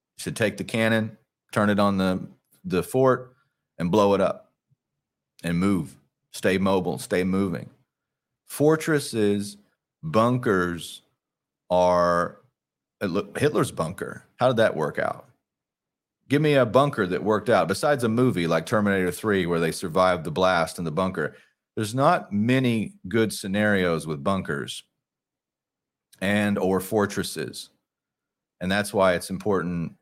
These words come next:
to keep your thinking out of the bunker. A bunker mentality, and that's even, you know, as I,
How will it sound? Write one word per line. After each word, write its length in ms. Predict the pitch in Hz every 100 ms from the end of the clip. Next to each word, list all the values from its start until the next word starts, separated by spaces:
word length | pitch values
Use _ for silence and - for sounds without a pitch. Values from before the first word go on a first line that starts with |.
| _ -
to 480 | 101 90 87 85 -
keep 280 | - 123 107
your 100 | 92
thinking 720 | - 139 156 131 87 69 - _ _ _
out 180 | 92 95
of 80 | 87
the 80 | 85
bunker. 680 | 78 92 90 - 69 - _ _ _ _ _ _ _ _ _ _ _
A 60 | 87
bunker 360 | 82 123 131 107
mentality, 840 | 104 92 110 110 101 82 78 80 _ _ _ _ _ -
and 80 |
that's 200 | 123 156 180
even, 680 | 151 127 113 101 98 - - -
you 80 | 127
know, 160 | 120
as 120 | 113
I, 160 | 117